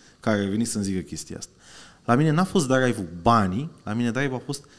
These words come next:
dorința de a împărtăși cu oamenii experiențele pe care le are el. Că și asta poate vine, cel mai probabil vine dintr-o traumă și că sunt, uh, un soi de attention whore, asta e partea a doua.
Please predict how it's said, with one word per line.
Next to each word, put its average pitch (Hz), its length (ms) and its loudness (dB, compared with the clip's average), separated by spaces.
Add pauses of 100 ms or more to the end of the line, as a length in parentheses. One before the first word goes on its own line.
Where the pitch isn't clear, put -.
(120)
dorința 139 520 0
de 131 280 -4
a 131 240 -8
împărtăși 117 580 -6
cu - 120 -6
oamenii 104 580 -4 (280)
experiențele 131 880 -4 (280)
pe - 100 -6
care 170 280 -2
le 165 80 -4
are 156 240 -4
el. 85 100 -10 (680)
Că - 160 0
și 190 140 0
asta 180 220 0
poate 165 300 -2
vine, 147 260 -2
cel 143 200 -4
mai 139 120 2
probabil 131 260 4
vine 123 200 0
dintr-o 113 280 -4
traumă 110 440 0
și 107 120 -8
că - 80 -8
sunt, - 300 -4
uh, 107 100 -2 (800)
un 117 100 -2
soi 127 180 2
de 117 60 2
attention 113 400 0
whore, 156 180 4
asta 139 140 -2
e 131 40 -2
partea 113 300 -4
a - 20 -4
doua. 80 200 -8